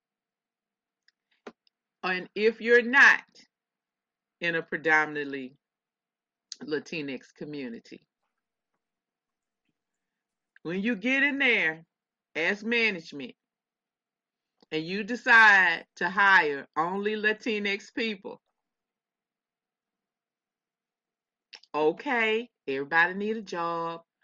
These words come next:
I'm not gonna get on y'all about that today. <laughs> But what I am gonna say is this. We live in America. The language is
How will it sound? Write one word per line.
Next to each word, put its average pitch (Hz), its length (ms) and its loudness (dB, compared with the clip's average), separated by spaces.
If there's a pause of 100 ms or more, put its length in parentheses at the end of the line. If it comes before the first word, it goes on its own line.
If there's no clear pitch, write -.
(200)
I'm 127 160 -12
not 151 200 -4
gonna 170 180 -10
get 190 160 -2
on 180 220 -4
y'all 170 240 0
about 165 280 -4
that 165 220 -4
today. 170 600 -2
<laughs> - 40 -20 (1800)
But 156 160 0
what 185 180 2
I 190 160 8
am 233 220 2
gonna 262 220 2
say 233 360 2
is 247 180 -2
this. 165 400 -2 (2500)
We 147 140 -8
live 180 260 -6
in 208 100 -2
America. 202 600 0 (1700)
The 156 100 -4
language 156 480 -6
is 202 140 -12